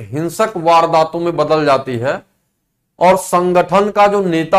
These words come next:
है वह अपने संगठन के कार्यकर्ताओं से कहता है कि आप राष्ट्र के विरुद्ध युद्ध की तैयारी करो, तो ऐसा समझा जाता है कि वह नेता जिस संगठन का है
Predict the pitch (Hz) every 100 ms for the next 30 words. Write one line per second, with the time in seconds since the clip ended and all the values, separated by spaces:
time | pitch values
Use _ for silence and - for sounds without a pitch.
0 | 175 165 196 202 185 180 190 185 180 165
1 | 165 185 185 196 170 160 160 160 156 165
2 | 170 185 180 151 147 160 160 175 180 175
3 | 170 170 143 147 160 - 151 160 147 165
4 | 170 151 175 139 147 147 _ _ _ _
5 | _ _ _ 180 180 147 113 101 90 82
6 | - _ _ _ _ _ _ _ _ _
7 | _ _ _ _ - 185 - 165 170 208
8 | 202 185 165 160 151 139 139 127 147 220
9 | - _ _ _ _ - 143 180 165 151
10 | 143 147 175 233 - _ _ _ _ 131
11 | 120 139 - 139 131 135 127 120 120 131